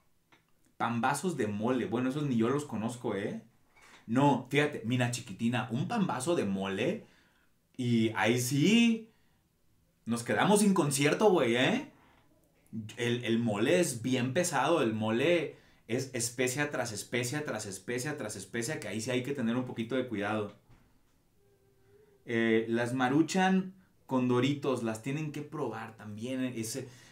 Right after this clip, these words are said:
o, o los, los Dorilocos, ¿no? Los tosti-, Tostilocos, ¿o cómo se llaman? Que es como las papitas porque les ponen esquite arriba, con mayonesa, queso, y los revuelves y ya los tuneas con cacahuates.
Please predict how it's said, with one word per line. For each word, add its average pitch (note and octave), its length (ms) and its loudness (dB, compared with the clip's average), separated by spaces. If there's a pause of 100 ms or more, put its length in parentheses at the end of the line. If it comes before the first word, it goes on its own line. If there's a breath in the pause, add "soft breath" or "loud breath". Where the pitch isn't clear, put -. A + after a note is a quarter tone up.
(140 loud breath)
o, A2+ 460 2
o A2+ 200 2
los, A2+ 320 2
los A2 240 0
Dorilocos, A#2 760 2
¿no? A2+ 240 2
Los B2 260 -2
tosti-, A#2 460 -6
Tostilocos, A#2 680 -2
¿o F3 60 -2
cómo F3+ 160 -2
se F3 80 -2
llaman? E3 400 0 (420 loud breath)
Que C3 120 0
es C3 120 2
como E3 480 -2 (180 loud breath)
las B2 220 0
papitas C3+ 520 0
porque D#3+ 280 -4
les B2 120 0
ponen C3+ 380 -2
esquite B2+ 420 -4
arriba, C3 680 -2
con A2+ 180 0
mayonesa, A2+ 1200 -2
queso, B2 720 0
y A2 280 -2 (240 loud breath)
los A2+ 220 -2
revuelves B2+ 840 2
y A2 100 -4
ya A#2+ 500 0
los B2 320 0
tuneas C3+ 640 2
con B2 200 -2
cacahuates. B2+ 1120 -2